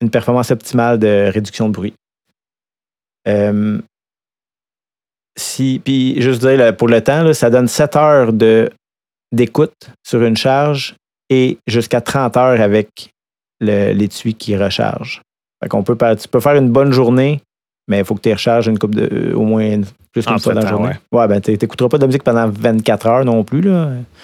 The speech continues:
Speaker 2: Non, non, non, oui, exactement. C'est quand même, c'est, c'est ce qu'on voit, euh, surtout la grosseur qu'ils ont, les écouteurs, là, c'est quand même assez impressionnant, sept heures, euh, de batterie, quand tu considères qu'il y a des écouteurs plus gros que ça, que c'est à peu près le même temps.
Speaker 1: Ouais. Puis, tandis que les Three I, c'est,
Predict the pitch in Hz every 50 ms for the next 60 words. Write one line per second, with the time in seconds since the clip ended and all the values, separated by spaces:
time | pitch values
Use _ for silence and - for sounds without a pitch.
0 | - - - - 127 123 127 131 131 127 117 104 101 98 98 120 101 98 98 110
1 | 101 - - 104 95 90 85 123 - - - 165 - 196 285 254 165 - - 120
2 | 104 - - 110 101 - - 127 123 120 104 104 117 123 127 127 113 104 98 98
3 | 101 101 98 98 - - - - 208 160 127 123 107 123 123 117 - - 131 143
4 | 143 135 - 131 127 127 120 110 104 104 - - - - - 254 247 - - 143
5 | 139 165 233 - - 226 208 - - 233 - - 294 127 110 104 101 - - 123
6 | 113 - 127 127 131 127 113 107 107 104 107 101 104 104 - - 156 - - 107
7 | - - - 110 104 - 120 120 113 110 104 110 110 - - - 123 120 110 -
8 | - 117 113 104 107 98 - - 135 131 - - - - - - - - - -
9 | - - - - 101 98 - 104 110 113 110 110 107 101 101 - 117 110 110 -
10 | _ _ _ _ _ - 123 120 113 - - _ _ _ - - 120 117 113 110
11 | - 120 113 107 - - 127 117 120 110 - - 123 117 117 120 135 151 143 127
12 | - - 127 127 127 - -